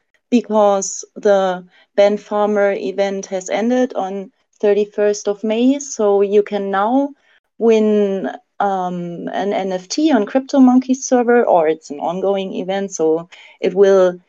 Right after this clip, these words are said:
be there for quite a while, for presenting your social activities or for reliefing with the tree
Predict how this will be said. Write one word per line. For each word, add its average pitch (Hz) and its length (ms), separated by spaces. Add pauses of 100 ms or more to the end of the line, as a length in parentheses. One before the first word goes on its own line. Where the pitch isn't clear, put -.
(140)
be 208 100
there 190 300
for 190 160
quite 190 320
a 190 40
while, 254 460 (320)
for 214 680 (280)
presenting 208 500
your 190 260
social 185 1080
activities 277 1160
or 185 320
for 175 640 (320)
reliefing 202 1120
with 180 340
the 147 120
tree 240 520